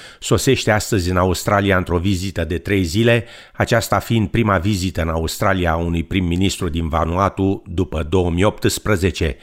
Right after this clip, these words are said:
Ministrul de externe australian Penny Wong a vizitat Vanuatu în decembrie, pe fondul încercărilor guvernului albanezii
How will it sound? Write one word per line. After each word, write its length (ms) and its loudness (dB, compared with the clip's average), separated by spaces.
Ministrul 440 4
de 100 2
externe 400 2
australian 680 2
Penny 220 2
Wong 300 4
a 80 2
vizitat 540 0
Vanuatu 500 0
în 120 2
decembrie, 680 2
pe 120 0
fondul 500 4
încercărilor 840 2
guvernului 540 2
albanezii 720 2